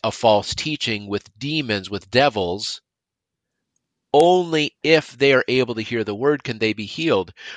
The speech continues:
But if Jesus is not gonna be around forever, which we know he's not, they need the teaching to continue. Because it's not about Jesus himself, like we were saying in the Sermon on the Mount.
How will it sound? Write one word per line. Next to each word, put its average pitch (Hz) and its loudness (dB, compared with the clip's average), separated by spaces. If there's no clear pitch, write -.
But 135 4
if 156 2
Jesus 185 -4
is 120 -6
not 156 2
gonna 131 -2
be 131 2
around 127 2
forever, 131 2
which 101 -4
we 110 -6
know 107 -2
he's 98 -10
not, 120 -2
they 151 4
need 175 -2
the 160 2
teaching 160 -4
to 131 -4
continue. 147 -4
Because 175 2
it's 175 -6
not 208 2
about 226 2
Jesus 123 -4
himself, 185 0
like 113 0
we 113 -2
were 110 0
saying 113 -2
in 104 -8
the 101 -8
Sermon 92 -8
on 87 -6
the 85 -10
Mount. 80 -6